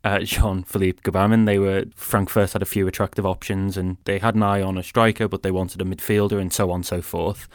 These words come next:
Anyway, about ten, fifteen minutes in, Gbamin picks up the ball in central midfield, and he's been doing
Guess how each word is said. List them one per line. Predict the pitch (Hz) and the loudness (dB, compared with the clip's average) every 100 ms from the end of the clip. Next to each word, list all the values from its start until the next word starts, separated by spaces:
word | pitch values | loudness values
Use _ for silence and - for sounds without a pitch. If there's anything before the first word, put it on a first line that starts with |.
| - - - - - | -20 -20 -20 -20 -2
Anyway, | 113 107 107 | 2 6 6
about | 101 117 113 _ | 6 4 2 _
ten, | - 113 104 | -4 -2 -2
fifteen | - 104 - 95 | -2 -4 0 0
minutes | 92 92 - | 0 -2 -2
in, | 101 101 92 - - - _ _ _ | 2 2 0 -10 -20 -20 _ _ _
Gbamin | - 110 113 110 | 2 4 4 2
picks | 107 - | -2 -4
up | - | -8
the | 90 | -6
ball | 92 92 104 101 | 0 4 4 4
in | 98 | 0
central | - 104 - 95 | -2 -4 -2 -6
midfield, | - 92 92 | -4 -4 0
and | 101 | 0
he's | 107 | 0
been | 156 147 | 2 4
doing | 139 120 110 | 6 4 2